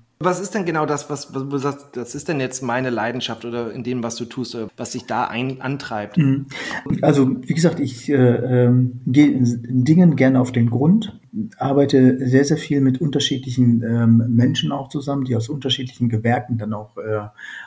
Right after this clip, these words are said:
Speaker 2: auch kommen. Also das können, äh, mal Designer sein, das können Künstler sein, das können aber auch genauso gut, ähm, ich sag mal, Farmer sein, das können Leute sein, die,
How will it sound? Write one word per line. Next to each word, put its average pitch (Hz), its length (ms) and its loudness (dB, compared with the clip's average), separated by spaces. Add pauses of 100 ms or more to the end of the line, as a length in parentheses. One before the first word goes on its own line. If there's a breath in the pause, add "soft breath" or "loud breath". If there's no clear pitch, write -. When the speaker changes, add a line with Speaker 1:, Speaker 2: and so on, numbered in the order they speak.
(120)
Speaker 2:
auch 117 200 -4
kommen. 135 320 2
Also 113 220 0
das 113 180 2
können, 127 400 4
äh, 113 320 4 (600 loud breath)
mal 113 280 6
Designer 120 480 4
sein, 131 200 2
das 113 160 2
können 120 180 0
Künstler 135 420 0
sein, 131 260 4
das 113 180 -2
können 127 220 2
aber 110 180 0
auch 110 160 -6
genauso 117 400 0
gut, 127 280 -8
ähm, 110 300 2
ich 110 120 -12
sag 117 100 2
mal, 113 140 6
Farmer 123 380 4
sein, 120 280 0
das 113 160 -4
können 113 180 0
Leute 113 300 0
sein, 117 300 4
die, 113 360 4